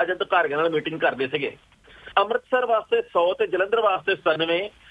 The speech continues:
ਤੇ ਲੁਧਿਆਣੇ ਵਾਸਤੇ ਸੌ ਤੇ ਪਟਿਆਲੇ ਵਾਸਤੇ ਪੰਜਾਹ ਬੱਸਾਂ ਖਰੀਦੀਆਂ ਜਾ ਰਹੀਆਂ। ਹੁਣ ਭਾਈ ਬਿਜਲੀ ਦੇ ਉੱਤੇ ਚੱਲਣ ਵਾਲੀਆਂ ਬੱਸਾਂ ਕਿੰਨੀਆਂ ਕੁ ਕਾਮਯਾਬ ਹੋਣਗੀਆਂ, ਮੈਂ ਕੋਈ ਨੈਗੇਟਿਵ ਗੱਲ ਤਾਂ ਨਹੀਂ ਕਰਦਾ, ਬਹੁਤ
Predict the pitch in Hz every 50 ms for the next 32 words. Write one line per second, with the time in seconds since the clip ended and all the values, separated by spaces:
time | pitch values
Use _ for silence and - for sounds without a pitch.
0 | - _ - 220 226 220 220 220 226 196 160 160 185 208 220 220 220 208 - -
1 | 233 226 - - 190 175 175 185 202 202 - - - _ _ - 233 226 - -
2 | 220 - 202 185 170 180 196 208 190 190 185 185 - - 220 220 - - 196 180
3 | 196 196 214 226 - 196 - - 180 180 180 180 - 165 170 165 151 170 170 175
4 | 180 180 139 147 131 127 131 127 143 175 180 143 104 - _ - - - - -
5 | - - - - - 208 226 254 247 - 226 226 262 220 165 370 170 359 208 226
6 | - 240 233 220 - 233 226 - 220 208 214 220 214 208 214 - 220 214 208 196
7 | - 214 202 196 - 208 196 202 208 214 208 - - - 190 180 185 180 175 190
8 | 185 180 160 175 185 196 190 214 214 190 180 170 170 - 196 175 165 165 165 170
9 | - 180 170 170 151 165 165 165 - 180 208 202 - 196 170 165 185 190 175 120
10 | 170 180 202 214